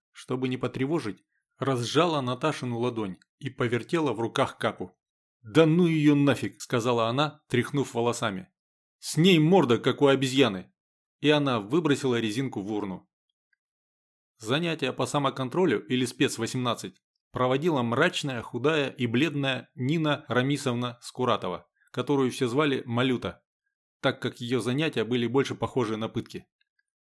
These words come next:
Предмет назывался «Развитие самоконтроля», но это название казалось Натке каким-то очень жестоким. Вообще, Малюта на своих тренировках устраивала настоящие гестаповские застенки. «Ничего,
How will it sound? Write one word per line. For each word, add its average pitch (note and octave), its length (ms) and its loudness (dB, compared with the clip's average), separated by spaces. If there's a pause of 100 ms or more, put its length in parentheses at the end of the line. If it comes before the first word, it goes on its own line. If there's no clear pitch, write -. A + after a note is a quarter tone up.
(160)
Предмет C#3+ 460 0
назывался C3 560 2
«Развитие C3 420 0
самоконтроля», B2 840 -2 (320)
но C#3 300 0
это D3+ 200 0
название C#3+ 480 0
казалось B2 480 0
Натке E3+ 320 -2
каким-то C#3+ 480 -2
очень E3 420 -2
жестоким. A2 680 -4 (460)
Вообще, D3+ 540 0
Малюта C#3 420 0
на B2+ 100 -2
своих D#3 340 -2
тренировках C3 760 -2
устраивала C3+ 600 0
настоящие C3+ 720 0
гестаповские A#2 800 -4
застенки. G#2+ 580 -6 (800)
«Ничего, D3 680 4